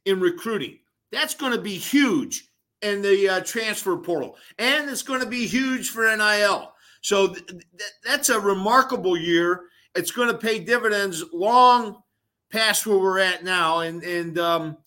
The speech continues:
just, you know, it, it was, it, just a phenomenal year. Phenomenal year.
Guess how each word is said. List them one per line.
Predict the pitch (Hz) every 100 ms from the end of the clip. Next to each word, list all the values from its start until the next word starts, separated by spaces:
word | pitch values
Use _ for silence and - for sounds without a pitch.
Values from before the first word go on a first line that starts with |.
| _ _ _
just, | - 302 - -
you | 254
know, | 214
it, | 202 226 202
it |
was, | 247 208 175
it, | 214 196 - _ _
just | 285 277
a | 196
phenomenal | - 214 214 214 196 170
year. | 151 143 101 - _ _
Phenomenal | 196 185 190 160 135 117
year. | 104